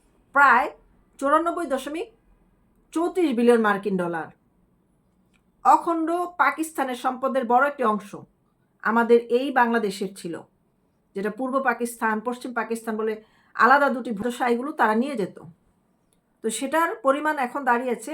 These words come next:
এগারো লাখ বত্রিশ হাজার ছত্রিশ কোটি টাকারও বেশি। স্বাধীনতার পর উনিশশো চুয়াত্তর সালে এই পাওনা নিয়ে আওয়াজ উঠলেও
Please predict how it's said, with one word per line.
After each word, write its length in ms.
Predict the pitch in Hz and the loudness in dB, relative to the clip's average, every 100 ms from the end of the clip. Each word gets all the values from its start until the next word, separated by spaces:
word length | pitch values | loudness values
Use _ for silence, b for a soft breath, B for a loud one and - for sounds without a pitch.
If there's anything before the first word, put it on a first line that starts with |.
| - | -6
এগারো 280 | 214 254 269 | -2 0 0
লাখ 160 | 254 269 | 0 0
বত্রিশ 380 | 240 247 247 247 | -2 -4 -12 -8
হাজার 160 | 254 | -10
ছত্রিশ 500 | 277 - 247 - 240 | -10 -10 -12 -12 -16
কোটি 260 | - 240 269 | -8 -8 -8
টাকারও 440 | 269 214 226 262 | -6 -4 -2 -4
বেশি। 440 | 277 233 233 - - _ _ _ _ _ _ - | 2 2 2 -12 -20 _ _ _ _ _ _ -2
স্বাধীনতার 540 | 247 247 320 320 330 | 0 0 -2 -2 -2
পর 380 | 320 240 277 - | 2 4 4 0
উনিশশো 560 | 247 269 262 285 269 262 | -6 -8 -4 2 4 2
চুয়াত্তর 400 | 262 294 302 339 | 0 -2 -2 -6
সালে 240 | 370 247 | -4 -2
এই 200 | 240 262 | -2 -2
পাওনা 340 | 262 247 269 302 | 2 2 2 -4
নিয়ে 260 | 254 233 - | -4 -4 2
আওয়াজ 360 | 226 277 302 | 2 4 2
উঠলেও 440 | 302 - 214 233 | -2 0 0 0